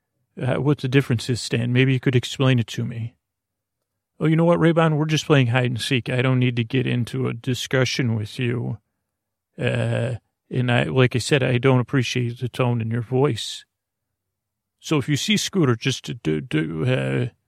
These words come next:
let him know that I gave up, okay? No, you know what? Never mind, Raybon. Just pretend I was never here. Or don't pretend I wasn't here. Scooter will know anyway.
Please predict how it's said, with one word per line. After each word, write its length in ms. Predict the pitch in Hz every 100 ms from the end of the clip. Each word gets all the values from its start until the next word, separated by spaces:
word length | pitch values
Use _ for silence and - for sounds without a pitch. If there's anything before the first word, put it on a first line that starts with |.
| _ _
let 180 | - 170
him 100 | 160
know 180 | 156 139
that 120 | 131
I 80 | 127
gave 300 | 120 127 117
up, 220 | 120 -
okay? 500 | 135 110 139 135 139 - _ _
No, 260 | - 160 170
you 140 | 175
know 60 | 165
what? 140 | 170
Never 240 | 160 147 139
mind, 280 | 135 120
Raybon. 440 | 117 120 120 131 127
Just 220 | 160 -
pretend 340 | 147 - 139
I 40 | 131
was 180 | 123 123
never 280 | 120 113
here. 340 | 107 123 120 123 _ _ _ _ _ _
Or 120 | - 135
don't 260 | 156 147
pretend 340 | 135 120 123 117
I 80 |
wasn't 280 | 123 123 120
here. 100 | 127
Scooter 320 | 127 - 147
will 120 | 127 123
know 200 | 123 120
anyway. 640 | 120 117 113 113 123 -